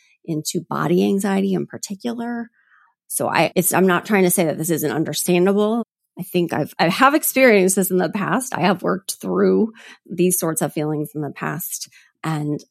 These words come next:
I think, you know, runners tend to be kind of compulsive,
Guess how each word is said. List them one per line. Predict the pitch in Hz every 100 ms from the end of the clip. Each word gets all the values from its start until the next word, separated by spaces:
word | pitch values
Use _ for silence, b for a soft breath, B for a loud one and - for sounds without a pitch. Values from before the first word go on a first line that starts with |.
| -
I | 170
think, | 165 165 - - b b b b b b _ -
you | 180 165
know, | 143 151 - _ _ -
runners | 208 262 320
tend | - 254 294
to |
be | 285
kind | 240 190 220
of |
compulsive, | - 202 - 247 - - - -